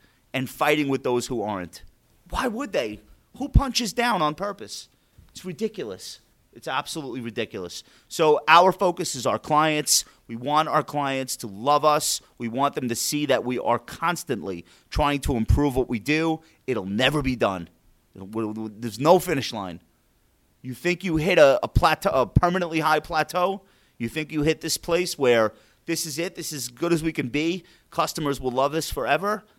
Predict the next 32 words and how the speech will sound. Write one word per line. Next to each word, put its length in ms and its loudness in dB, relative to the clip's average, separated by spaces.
I 100 -2
promise 560 0
you, 220 -4
I 40 -6
promise 460 -2
you 100 -6
that 180 4
will 80 -2
not 280 0
be 120 -2
the 160 0
outcome. 440 -4
And 200 -4
part 280 4
of 100 4
it 140 4
might 260 6
be 280 4
because 340 2
of 100 -2
things 300 -2
your 80 0
competitors 520 -2
are 60 -6
doing 380 -6
that 160 0
are 60 -2
better 260 2
than 140 0
what 160 -2
you're 160 -2
doing. 340 -6